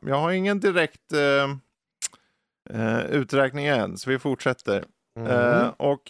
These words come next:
Speaker 1: spel fyra här är en ultraklassiker. Eh, nittonhundranittiosex års Resident Evil för PlayStation.
Speaker 2: Oj, nu är vi på klassiker
Speaker 1: Ja,
Speaker 2: här på riktigt.
Speaker 1: det här har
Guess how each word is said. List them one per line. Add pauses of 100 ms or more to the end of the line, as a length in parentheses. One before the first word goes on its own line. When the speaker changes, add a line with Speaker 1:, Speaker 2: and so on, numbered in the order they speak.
(120)
Speaker 1:
spel
fyra
här
är
en
ultraklassiker. (240)
Eh,
nittonhundranittiosex
års (200)
Resident
Evil
för
PlayStation. (200)
Speaker 2:
Oj,
nu
är
vi
på
klassiker
Speaker 1:
Ja,
Speaker 2:
här
på
riktigt.
Speaker 1:
det
här
har